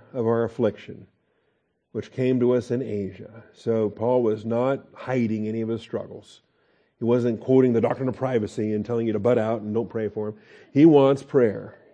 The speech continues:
okay? He wants all the prayer he can get, and, uh, we have it here. Uh, that we were burdened excessively beyond our strength, so that we despaired even of life.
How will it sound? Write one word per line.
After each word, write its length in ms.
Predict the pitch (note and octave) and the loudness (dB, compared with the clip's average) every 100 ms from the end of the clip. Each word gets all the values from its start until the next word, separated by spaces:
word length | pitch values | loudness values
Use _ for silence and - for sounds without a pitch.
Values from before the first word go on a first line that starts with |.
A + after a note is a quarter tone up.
| - | -12
okay? 540 | A2 G#2+ A#2 C3+ C#3+ - _ _ - | -8 -4 -2 -2 -4 -8 _ _ -4
He 180 | B2 | 2
wants 340 | C#3 C3+ C3 A2+ | 4 4 2 2
all 260 | A#2+ C3 | 2 4
the 60 | B2+ | 2
prayer 260 | B2 A#2 A2+ | 2 4 4
he 60 | |
can 120 | A2 | 2
get, 260 | G2+ F#2 - _ _ _ - | -2 -6 -8 _ _ _ -14
and, 600 | - G2+ G2+ G2+ G#2 G2 | -6 -4 -2 -2 -4 -4
uh, 260 | G#2+ G2+ G#2+ | -4 -6 -10
we 140 | A2+ G#2+ | -10 -10
have 240 | G#2 G2+ | -8 -6
it 100 | G2+ | -8
here. 320 | G2 F2+ - _ _ _ _ _ _ _ _ _ _ _ _ _ | -8 -12 -14 _ _ _ _ _ _ _ _ _ _ _ _ _
Uh, 180 | A#2+ A2+ | -4 0
that 160 | A#2+ | 2
we 100 | A#2+ | 4
were 140 | B2+ B2+ | 4 4
burdened 440 | G#2 C3 D#3+ D#3+ | 4 6 6 4
excessively 920 | D#3 - D#3 F3+ - C#3 A2+ G2+ - - G#2 | 0 0 2 2 2 0 0 -2 -6 -16 -4
beyond 460 | A2+ A2+ B2+ D#3 | 0 2 2 2
our 140 | D#3 D3+ | 2 2
strength, 560 | - E3+ E3 - _ _ _ _ | 0 0 0 -4 _ _ _ _
so 120 | - B2 | -2 4
that 120 | B2 | 4
we 140 | B2 | 4
despaired 760 | A#2 B2 - C#3 D3 D#3+ E3+ C#3+ | 2 0 2 6 8 8 6 4
even 420 | C3+ D3+ D#3+ D#3 | 0 0 0 -2
of 520 | B2+ B2+ C#3 C#3 - | -2 2 2 2 -2
life. 760 | A2+ G#2+ A#2 D3+ B2+ - - | -10 -8 -6 -6 -6 -10 -20